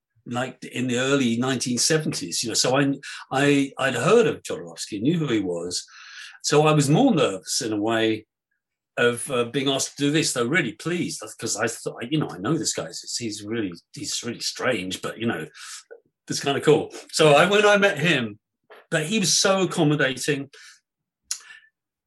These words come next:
He, the only advice he gave me, you know, was when I was trying, trying to get some, some advice from him, and I was saying to him, you know, "There's a scene in Santa Sangre. This is, this is not gonna,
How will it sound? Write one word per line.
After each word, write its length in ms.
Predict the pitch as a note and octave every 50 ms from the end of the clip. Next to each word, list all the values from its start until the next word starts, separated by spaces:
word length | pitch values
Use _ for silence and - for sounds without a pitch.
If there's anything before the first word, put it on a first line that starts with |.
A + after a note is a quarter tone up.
| _ _ _ _ _ _ _ _ - -
He, 220 | - D3+ F3 D#3 D3+ - -
the 180 | F#3+ E3 F#3+ G3+
only 160 | A3 A#3 A#3
advice 260 | F3+ F3 G3+ F#3 D3
he 100 | - D#3
gave 280 | D3+ D#3 D#3 D#3+ F3 E3
me, 280 | A#2+ G#2 G2 G2 G#2 - - - _ _
you 80 | C3+
know, 80 | C3 B2+
was 180 | B2 C#3 C3+ C#3
when 140 | C#3+ D#3 D#3
I 180 | D#3+ F3+ G3+
was 180 | G3+ F3+ D3+ -
trying, 280 | - - E3 D#3 D#3 D3+
trying 280 | - - D#3 D3 D3
to 120 | D3 - A#2+
get 160 | A#2 D3+ D3
some, 420 | - - D3+ D3+ D#3+ D#3 D3 D3+ D3+
some 200 | - - - D3 C#3+
advice 320 | B2+ B2 D3 C#3 D3 C#3+ -
from 300 | - D#3+ F3+ G#3 F#3 B2+
him, 140 | G2 E2+
and 160 | E2 G#2 G#2+ A2+
I 60 | C3
was 120 | C3+ -
saying 300 | - - D3+ D#3+ D#3+ D3+
to 100 | D3 C#3+
him, 220 | A2 A#2+ A2+ A2 G#2+ G2+ - - - - - - -
you 60 | B2+
know, 100 | A#2+ A#2
"There's 240 | A#2 A#2+ C3 B2+ -
a 60 | D3+
scene 360 | C#3+ - - - D#3+ D#3+ D#3+
in 100 | D#3 C#3 A#2
Santa 300 | - - A#2+ A2 A2+ A2
Sangre. 420 | - - A2+ G2+ G2+ G2+ G2+ G#2 G#2+
This 80 | G#2+ A2+
is, 160 | A2+ A2+ A2 - C#3 C3+ - -
this 100 | - A2
is 80 | - -
not 140 | B2+ A2+ -
gonna, 260 | G#2+ G2+ G2+ F#2+ F#2